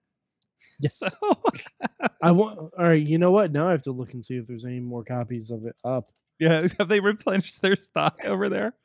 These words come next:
Speaker 2: So, yo, Amazon got me going 'cause they're like, "Hey, here's three D V Ds that are the Japanese collection of Transformers cartoons." And I'm like, "Oh, no, don't wanna do that, do I?" So,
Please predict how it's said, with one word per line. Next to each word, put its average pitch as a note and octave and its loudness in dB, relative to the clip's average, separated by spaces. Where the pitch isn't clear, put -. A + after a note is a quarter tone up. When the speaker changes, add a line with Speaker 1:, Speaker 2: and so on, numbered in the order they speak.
Speaker 2:
So, B2+ -2
yo, C3 2
Amazon C3+ -2
got A2+ 0
me A2+ -6
going A2+ 0
'cause G#2+ -4
they're C3+ 2
like, C3 4
"Hey, D#3 4
here's F3 4
three G#3 0
D D#3+ 4
V C#3 2
Ds B2+ 2
that B2 2
are B2 2
the A#2 0
Japanese C3 0
collection A2+ -4
of A2 -6
Transformers C3+ -4
cartoons." F#3 -2
And A#2+ -4
I'm B2 -6
like, G#2+ -8
"Oh, - -6
no, D2 -4
don't C#2+ -8
wanna D2 -8
do C#2+ -12
that, C#2+ -10
do - -8
I?" D2+ -2
So, B2+ -2